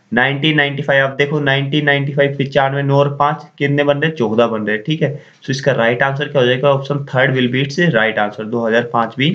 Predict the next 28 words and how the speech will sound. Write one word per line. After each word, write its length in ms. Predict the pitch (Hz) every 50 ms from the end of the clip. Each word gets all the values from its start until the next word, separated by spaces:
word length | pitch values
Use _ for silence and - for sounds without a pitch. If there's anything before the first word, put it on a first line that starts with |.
| 208
नहीं 240 | 131 104 107 110 104
होगा, 180 | 98 95 101 101
ठीक 200 | - - 139 139
है 60 | 165
फ्रेंड्स? 300 | 160 160 160 160 160 - - - _ _ _ - - - _ _ -
So 100 | - 139
I 80 | 139 139
hope 200 | 139 135 135 139
आपने 260 | 139 135 135 - 135 131
भी 120 | 131 139
इसका 380 | 135 135 - - 143 143 147 139
right 300 | 139 113 123 143 143 139
answer 520 | 131 127 120 120 - - 139 143 139 - - _ _ _ _ _ _ -
nineteen 320 | 117 120 120 120 120 139 135
ninety 240 | 131 123 120 117 127
five 260 | 127 127 113 110 - -
ही 60 | 156
दिया 220 | 143 120 120 120 113
होगा। 280 | 110 104 98 101 101 101
So 100 | - 117
अभी 160 | 113 117 117
बढ़ते 260 | 110 113 113 110 -
हैं 80 | 131 123
अपने 240 | 127 131 143 180 254
नेक्स्ट 280 | 214 135 131 131 123 127
question 260 | 123 113 - 113 107
की 100 | 95 98
तरफ। 300 | 82 101 95 95 95 -